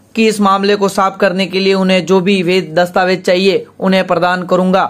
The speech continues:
मेरे खिलाफ कानूनी सीमा को पार करने के सभी आरोप पूरी तरह से निराधार है। हार्दिक पांड्या टी ट्वेंटी वर्ल्ड कप के बाद दुबई से भारत लौट चुके हैं। हार्दिक वर्ल्ड कप में फ्लॉप रहे थे। उन्होंने तीन पारियों में सिर्फ उनसत्तर रन बनाए थे।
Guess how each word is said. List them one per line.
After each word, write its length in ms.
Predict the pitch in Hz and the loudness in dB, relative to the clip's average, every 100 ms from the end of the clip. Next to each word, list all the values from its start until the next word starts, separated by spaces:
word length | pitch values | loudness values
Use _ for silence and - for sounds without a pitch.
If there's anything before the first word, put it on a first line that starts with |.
| - _ _ _ _ - | -6 _ _ _ _ 0
मेरे 260 | 190 208 | 2 2
खिलाफ 340 | 208 202 202 202 | 2 0 0 0
कानूनी 380 | 185 196 202 | 0 0 0
सीमा 260 | 202 202 190 | 0 0 0
को 140 | 170 196 | 0 0
पार 260 | 196 185 | 0 0
करने 300 | 175 185 185 | -2 -2 -2
के 80 | 175 | -2
सभी 280 | - 180 185 | 0 0 2
आरोप 400 | 180 180 190 185 - | 2 2 -2 -4 -2
पूरी 200 | 185 196 | 0 0
तरह 220 | 196 180 | 0 0
से 180 | 180 170 - - - | 0 -4 -6 -12 -4
निराधार 540 | 170 175 175 185 190 | -2 0 0 0 0
है। 300 | 190 170 - - _ _ - - | 0 -2 -2 -12 _ _ -20 -12
हार्दिक 380 | - 214 220 233 | -4 -2 -2 -2
पांड्या 280 | 240 226 233 | -2 0 -2
टी 180 | 226 226 | -2 0
ट्वेंटी 380 | 220 202 196 214 | 2 2 2 0
वर्ल्ड 260 | 190 190 | 0 0
कप 200 | 190 196 | -2 -2
के 100 | 202 190 | 0 0
बाद 320 | 190 170 - _ | 0 -2 -8 _
दुबई 280 | 165 185 208 | -4 0 0
से 220 | 202 196 180 | 2 0 0
भारत 400 | 170 170 175 175 | 0 0 -2 -4
लौट 340 | 156 165 165 | -2 -2 -2
चुके 200 | 175 180 | -4 -2
हैं। 320 | 196 175 208 - - - | -2 -2 -6 -18 -20 -4
हार्दिक 420 | 196 202 190 185 | -2 0 -2 -2
वर्ल्ड 240 | 185 202 | 0 0
कप 180 | 190 190 | 0 -2
में 180 | 185 196 | 0 -2
फ्लॉप 340 | 180 196 190 180 | -2 0 0 2
रहे 200 | 185 196 | 0 0
थे। 200 | 196 143 - _ - | 0 -2 -4 _ -2
उन्होंने 320 | 202 214 214 | 2 2 2
तीन 240 | 208 214 202 | 0 0 0
पारियों 340 | 202 190 202 | 0 0 0
में 100 | 190 | -2
सिर्फ 440 | 190 208 - - | -2 -2 -4 -6
उनसत्तर 460 | 196 196 208 208 196 | -2 -2 -2 0 0
रन 180 | 196 190 | 0 0
बनाए 300 | 185 190 196 | -2 0 0
थे। 220 | 202 151 | 0 -2